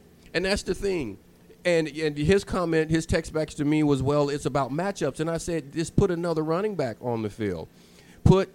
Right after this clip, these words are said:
you have Coleman back. Put two running backs out there because as far as the matchups and the way they work out, it's gonna determine the type defense that you wanna put out there."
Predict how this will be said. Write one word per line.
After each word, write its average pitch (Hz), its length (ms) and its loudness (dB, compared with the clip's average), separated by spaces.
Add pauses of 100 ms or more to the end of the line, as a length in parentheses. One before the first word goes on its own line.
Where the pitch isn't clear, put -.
(140)
you 175 220 2
have 185 160 0
Coleman 196 480 4
back. 117 240 -4
Put 208 160 6
two 226 180 -2
running 196 300 2
backs 170 260 0
out 139 220 -2
there 135 220 -2 (160)
because 180 340 0 (220)
as 160 200 0
far 190 220 4
as 165 80 2
the 156 80 0
matchups 170 600 -2
and 151 100 0
the 139 40 2
way 151 280 2
they 151 160 0
work 143 260 -4
out, 175 300 -4
it's 156 140 -4
gonna 160 240 -2
determine 143 500 -2
the 131 80 2
type 143 260 -2
defense 143 380 -2
that 117 200 -6
you 127 80 -4
wanna 113 180 -2
put 120 180 2
out 101 180 -2
there." 87 180 -6